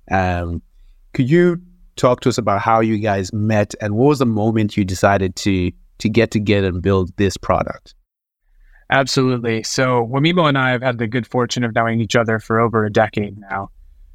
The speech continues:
Speaker 2: Uh, my, I actually first met Wamimo in twenty thirteen, uh, when we both attended the Clinton Global Initiative University.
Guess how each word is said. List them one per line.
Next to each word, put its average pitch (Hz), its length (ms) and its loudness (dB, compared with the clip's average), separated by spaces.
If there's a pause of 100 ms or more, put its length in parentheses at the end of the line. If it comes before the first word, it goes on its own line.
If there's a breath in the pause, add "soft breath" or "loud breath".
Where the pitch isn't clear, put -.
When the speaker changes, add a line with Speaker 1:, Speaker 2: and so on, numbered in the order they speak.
(140)
Speaker 2:
Uh, 110 240 4
my, 113 160 0 (220)
I 127 100 -2
actually 135 360 0
first - 340 -2
met 131 140 -2
Wamimo 117 640 -2 (520)
in 117 340 2
twenty 151 360 2
thirteen, 143 580 -2 (200)
uh, 113 160 2
when 117 120 -2
we 120 80 0
both 120 280 0
attended 117 320 -2
the 113 80 -2
Clinton 120 420 -2
Global 113 300 -2
Initiative 110 520 -2
University. 107 680 -4